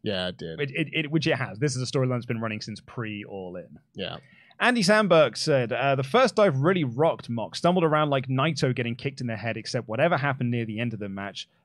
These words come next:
Speaker 2: uh, and this was the first thing. It probably contributed to him not tucking in for those drivers. Really unfortunate. Saying that,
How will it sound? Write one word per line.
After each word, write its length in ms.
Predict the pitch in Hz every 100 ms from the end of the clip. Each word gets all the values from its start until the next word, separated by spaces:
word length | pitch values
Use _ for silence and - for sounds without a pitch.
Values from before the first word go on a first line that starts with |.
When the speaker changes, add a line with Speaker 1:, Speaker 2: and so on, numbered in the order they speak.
| -
Speaker 2:
uh, 140 | 120 -
and 160 | 123
this 200 | 113 123
was 100 | 117
the 80 | -
first 380 | - 131 113 -
thing. 120 | 82 90
It 60 |
probably 200 | 180 190
contributed 600 | 135 190 220 - 127 107
to 80 | 107
him 240 | 104 120 123
not 200 | - -
tucking 360 | 143 139 131
in 160 | 123 120
for 100 | 120
those 220 | 110 107
drivers. 500 | - 139 110 85 -
Really 200 | 151 139
unfortunate. 540 | 127 110 92 - -
Saying 280 | - 180 160
that, 180 | 151